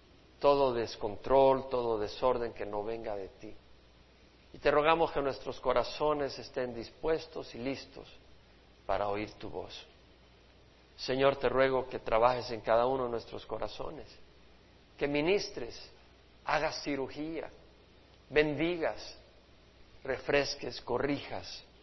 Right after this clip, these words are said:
animes, sanes, ilumines, elimines, deseches aquellas cosas que no te agradan por el poder de tu palabra, que laves.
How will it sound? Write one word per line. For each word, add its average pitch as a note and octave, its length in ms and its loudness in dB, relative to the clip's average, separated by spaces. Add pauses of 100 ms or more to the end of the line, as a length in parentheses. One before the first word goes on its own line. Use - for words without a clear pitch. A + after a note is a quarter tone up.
(400)
animes, A#2+ 720 -2 (180)
sanes, A#2+ 720 -8 (360)
ilumines, C3+ 840 -4 (1080)
elimines, B2+ 840 -2 (640)
deseches - 840 -2
aquellas A2+ 520 -8
cosas G2+ 380 -12
que F#2 120 -14
no F2 140 -10
te E2+ 140 -10
agradan F#2 520 -10
por F#2 120 -10
el D#2 60 -14
poder F#2+ 340 -8
de G2+ 80 -12
tu - 120 -16
palabra, A#2 440 2
que G#2 120 -10
laves. G#2 640 -2